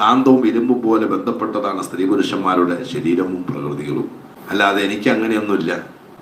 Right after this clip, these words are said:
ഞങ്ങൾക്ക് അങ്ങനെയൊന്നുമില്ല", അതൊന്നും ഒരുത്തിയും പറയണ്ട, ഒരുത്തനും പറയണ്ട. അബ്ദുല്ലാഹി ഇബ്നു ഉമ്മു മക്തൂം എന്ന് പറയുന്ന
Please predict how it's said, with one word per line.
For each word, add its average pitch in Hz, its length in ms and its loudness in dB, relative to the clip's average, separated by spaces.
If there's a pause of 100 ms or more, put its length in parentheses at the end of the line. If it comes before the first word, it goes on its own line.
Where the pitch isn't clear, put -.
ഞങ്ങൾക്ക് 113 360 0
അങ്ങനെയൊന്നുമില്ല", 98 840 -2 (320)
അതൊന്നും 101 420 2
ഒരുത്തിയും 90 420 2
പറയണ്ട, 95 340 0
ഒരുത്തനും 80 400 -2
പറയണ്ട. - 300 -10 (540)
അബ്ദുല്ലാഹി 139 520 4
ഇബ്നു 139 200 4
ഉമ്മു 135 160 4 (100)
മക്തൂം 139 380 4
എന്ന് 139 140 2
പറയുന്ന 131 580 2